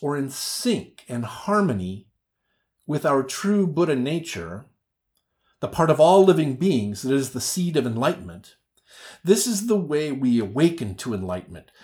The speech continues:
This is the way we can awaken to our authentic selves.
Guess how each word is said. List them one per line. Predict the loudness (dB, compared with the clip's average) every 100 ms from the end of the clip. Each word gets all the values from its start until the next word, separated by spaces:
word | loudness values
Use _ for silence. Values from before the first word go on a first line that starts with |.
| -20 _
This | -6 -4
is | -4 -2
the |
way | -2 0 2 2
we | 0 -6
can | -6 -6
awaken | -4 0 0 0 -4 -4
to | -2
our | 0 0
authentic | -2 -4 -6 -4 -10 -10
selves. | -6 -2 -2 -4 -12 -16 -14 -14 -18